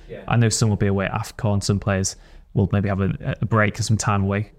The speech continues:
Speaker 2: you know, from, from the club as well, just because of the fixture schedule. But if you don't sack the manager this month, when do you actually do it before the end of the season? Do you think it has to get to that stage where, look, United are out of all competitions and they mathematically can't qualify for the Champions League? But in that case,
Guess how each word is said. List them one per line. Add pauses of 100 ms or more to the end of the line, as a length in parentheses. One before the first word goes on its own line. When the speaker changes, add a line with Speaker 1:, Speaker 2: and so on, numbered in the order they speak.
(160)
Speaker 2:
you
know,
from,
from
the
club
as
well,
just
because
of
the
fixture
schedule. (600)
But
if
you
don't
sack
the
manager
this
month, (240)
when
do
you
actually
do
it
before
the
end
of
the
season?
Do
you
think
it
has
to
get
to
that
stage
where,
look,
United
are
out
of
all
competitions (320)
and
they
mathematically
can't
qualify
for
the
Champions
League? (200)
But
in
that
case,